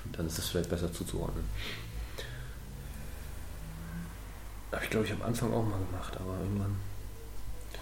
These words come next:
Äh, einunddreißigsten achten haben wir noch, ne?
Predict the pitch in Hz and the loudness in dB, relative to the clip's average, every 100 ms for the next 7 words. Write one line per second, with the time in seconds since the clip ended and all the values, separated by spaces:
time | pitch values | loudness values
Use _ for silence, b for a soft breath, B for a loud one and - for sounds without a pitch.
0 | B B B B B B B B B - | B B B B B B B B B -4
1 | - 120 120 117 120 120 120 117 117 117 | 6 12 12 12 12 12 12 12 10 6
2 | 120 113 113 120 - 127 - - 98 101 | 4 6 6 2 2 4 4 0 2 2
3 | 98 95 95 95 98 110 95 - | 4 4 4 2 2 2 2 0